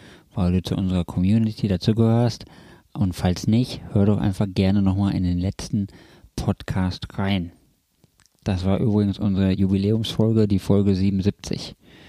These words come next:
Ja, aber jetzt sind wir halt bei Folge achtundsiebzig. Das ist jetzt, wo uns das aufgefallen ist, machen wir einfach mit Folge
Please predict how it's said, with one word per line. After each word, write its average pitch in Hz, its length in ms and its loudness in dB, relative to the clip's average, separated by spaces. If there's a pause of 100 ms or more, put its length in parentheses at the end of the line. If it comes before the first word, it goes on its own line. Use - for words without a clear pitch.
(640)
Ja, 104 160 2 (520)
aber 151 200 6
jetzt 143 180 4
sind 139 140 4
wir 139 100 4
halt 120 140 2
bei 117 100 4
Folge 107 300 2
achtundsiebzig. 135 760 2
Das - 140 -8
ist - 100 -4
jetzt, 117 220 2
wo 120 100 4
uns 107 220 0
das - 180 -2
aufgefallen 120 560 2
ist, 117 160 -2
machen 110 280 0
wir 107 140 2
einfach 110 280 2
mit 110 160 0
Folge 104 360 2